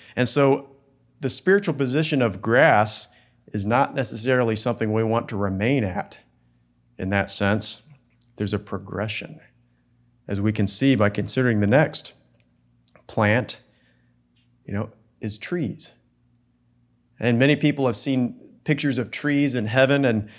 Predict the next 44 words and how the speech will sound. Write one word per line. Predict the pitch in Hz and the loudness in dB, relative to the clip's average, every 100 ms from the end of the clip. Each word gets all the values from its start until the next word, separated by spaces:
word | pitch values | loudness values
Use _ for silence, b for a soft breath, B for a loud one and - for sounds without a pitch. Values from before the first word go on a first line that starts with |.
| B | B
they're | B 120 | B 0
just, | 117 117 - - - | 2 -2 -4 -10 -6
you | |
know, | 117 110 | -2 -2
full | 110 - 160 143 | -2 2 4 6
of | 120 - - b b 110 | 2 0 -14 b b 0
good, | 135 151 - - - | 6 6 4 -4 -2
perfect | 151 156 156 - | 2 4 2 -2
tasting | 143 135 135 123 | 0 0 2 -2
fruit. | 110 - 135 113 - | -4 0 2 2 -2
You | 110 | -4
know, | 110 | -2
people | 107 127 117 | -2 -4 -4
have | 107 | -4
tasted | - 123 - 113 101 | -4 -4 -2 -4 -4
in | 107 101 101 | -4 -4 -4
dreams | - 110 110 101 | -4 -2 -2 -2
or | 101 | -2
visions. | 107 104 107 107 - - | -2 -4 -4 -6 -10 -12
We | 107 | -12
can | 107 101 | -8 -4
read | 110 107 | -4 -2
about | 104 101 - - b b b | 0 0 0 -12 b b b
experiences | - - 117 117 113 | -12 -2 0 0 0
how | 104 | 0
they | 104 | 0
tasted | 107 - 120 - | -4 -2 -4 -4
the | 107 | -6
fruit | - 120 | -4 -4
of | 110 | -2
heaven. | 110 107 | -2 -2
They | 95 | -4
said, | 101 104 | -4 -6
"It's, | - - _ _ _ _ _ _ _ - | -8 -10 _ _ _ _ _ _ _ -10
it's | 101 101 104 | -8 -6 -4
more | 107 101 | -2 -2
real | 95 107 113 101 | -2 0 0 -2
and | 92 | -4
vivid | 92 107 110 95 | -2 -2 -2 -4
than | 90 - | -8 -8
anything | 117 113 107 110 | -6 -6 -4 -4
you | 107 104 | -4 -4
can | 98 | -6
imagine." | 92 92 87 - 95 | -8 -10 -10 -12 -14